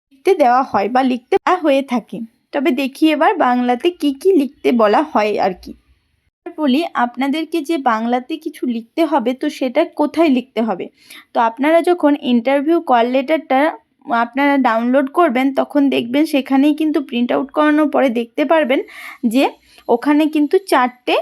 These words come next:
লাইন টানা আছে লিখতে, লেখার জন্য। তো ওখানে আপনাদের যারা, যারা ইন্টারভিউয়ার থাকবেন, ওনারা হয়তো এক মিনিটের মধ্যে কিছু ওয়ার্ডও বলতে পারেন, আবার কি, এ, একটা হয়তো সেন্টেন্সও বলতে পারেন।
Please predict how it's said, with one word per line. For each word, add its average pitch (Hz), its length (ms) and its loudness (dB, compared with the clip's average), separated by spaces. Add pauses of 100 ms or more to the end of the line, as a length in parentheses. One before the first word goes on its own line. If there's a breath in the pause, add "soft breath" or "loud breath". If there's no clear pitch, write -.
(160)
লাইন 254 420 2
টানা 240 320 2
আছে 220 300 -2
লিখতে, 285 480 0 (160)
লেখার 247 460 0
জন্য। 185 260 -2 (460 loud breath)
তো 196 80 4 (140)
ওখানে 277 500 2 (320 soft breath)
আপনাদের 285 500 2
যারা, 320 240 2 (160)
যারা 254 300 2 (100)
ইন্টারভিউয়ার 294 720 2
থাকবেন, 269 420 0 (140)
ওনারা 262 380 2
হয়তো 339 300 2
এক 240 380 0
মিনিটের 311 400 4
মধ্যে 294 380 2
কিছু 277 320 -2 (140)
ওয়ার্ডও 220 380 2
বলতে 311 380 0
পারেন, 349 280 0 (480 loud breath)
আবার 339 300 2
কি, 285 160 -4 (160)
এ, 254 120 -2 (220)
একটা 247 300 0
হয়তো 262 280 2
সেন্টেন্সও 269 680 4 (200)
বলতে 262 300 2
পারেন। - 280 -4